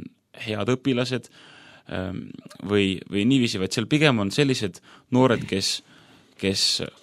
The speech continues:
on natukene niimoodi välja tõugatud, sa näed, nad tulevad sinna internetti kasutama arvatavasti sellepärast, et nad kodus seda ei saa teha või koolis seda ei saa teha.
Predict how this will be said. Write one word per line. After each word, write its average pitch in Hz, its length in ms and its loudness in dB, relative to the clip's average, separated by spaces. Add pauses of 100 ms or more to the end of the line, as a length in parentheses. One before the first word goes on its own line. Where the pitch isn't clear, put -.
on 101 160 -2
natukene 98 640 0
niimoodi 98 260 -2
välja 131 280 4
tõugatud, 117 420 0
sa 113 120 -4
näed, 123 340 0
nad - 160 -6
tulevad 101 280 0
sinna 113 200 0
internetti 117 400 0
kasutama 101 520 -2
arvatavasti 123 580 0
sellepärast, 104 480 0
et - 120 -14
nad 98 120 -8
kodus 127 300 2
seda 98 140 -2
ei 101 60 -4
saa 107 140 -4
teha 104 200 -4
või 92 100 -6
koolis 120 300 2
seda 98 140 -4
ei - 40 -6
saa 110 140 -2
teha. 104 220 -2